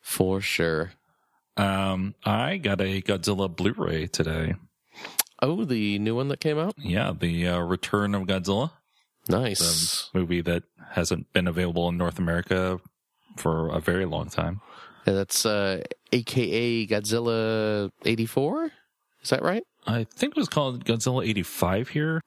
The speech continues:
Speaker 1: Oh, okay. That is pretty awesome. I should pick that up myself.
Speaker 2: Yeah, it's, um, one of my favorites because it was one of the first Godzilla movies I've seen.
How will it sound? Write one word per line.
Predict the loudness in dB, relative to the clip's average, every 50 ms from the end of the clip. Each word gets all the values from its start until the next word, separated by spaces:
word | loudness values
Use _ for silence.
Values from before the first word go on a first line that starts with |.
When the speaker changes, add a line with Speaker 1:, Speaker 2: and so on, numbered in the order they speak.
| _ 0
Speaker 1:
Oh, | 2 2 2 0
okay. | 0 0 0 0 0 0 -2 -4 -8 _ _ _ _ _ _ _ _ _ -2
That | 0 2 2 2 2 0 -2 -2 -4 -6 -6 -2 0
is | 2 2 2 2 2 2 2 0 0 0 -2 -2 -4 -6
pretty | -8 -2 2 4 4 4 4
awesome. | 2 0 0 0 -2 -2 -2 0 0
I | 0
should | 0 0 0 0 0
pick | 0 -2 0 2
that | 0 0
up | 0 0 -2
myself. | -2 -2 0 0 0 0 0 0 -2 -4 -8 -10 -6 -2
Speaker 2:
Yeah, | 0 2 2 2 0 0 0
it's, | 0 0 0 0 0 0 2 2
um, | 0 0 0 0 0 0 -2 -2 -4 -6 -8 -12 -16 _ _ -20 -20 -20 -20 -20 -20 -10 -6
one | -2 0 0 0 0
of | 0 0
my | 0 0
favorites | 0 0 0 0 2 2 0 0 0 0 0
because | 0 0 2 2 0 2 2
it | 0
was | 0 2
one | 0 0 2
of | 2
the | 0 -2
first | -4 -2 2 4 4 4 4 2 0 0
Godzilla | 0 2 2 0 0 0 0
movies | -2 -2 -2 -2 -2 0 0
I've | 0 0 0
seen. | 0 0 0 -2 -2 -4 -6